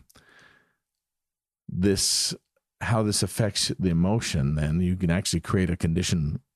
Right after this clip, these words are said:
uh, what we call dopamine depletion, where, uh, it affects libido, it affects, um, uh, um, your outlook on life, and it creates a hopelessness, a depression. One of the studies that we hope to do,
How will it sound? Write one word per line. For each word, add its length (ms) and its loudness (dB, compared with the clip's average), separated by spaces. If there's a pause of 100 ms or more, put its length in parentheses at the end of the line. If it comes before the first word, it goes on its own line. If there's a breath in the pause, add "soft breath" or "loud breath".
uh, 320 -2
what 180 -2
we 100 -2
call 240 -2
dopamine 640 0
depletion, 800 0 (640 loud breath)
where, 640 0 (140)
uh, 300 0
it 160 0
affects 340 -2
libido, 540 0
it 40 -2
affects, 480 -4
um, 540 -4
uh, 300 -6
um, 640 -8 (100)
your 180 -2
outlook 320 0
on 160 0
life, 380 0
and 340 -4
it 260 -10
creates 260 -2
a 60 -2
hopelessness, 800 0
a 100 -6 (160)
depression. 680 -2 (1040 loud breath)
One 180 0
of 80 0
the 80 -2
studies 460 0
that 120 0
we 160 0
hope 280 -2
to 100 -2
do, 540 0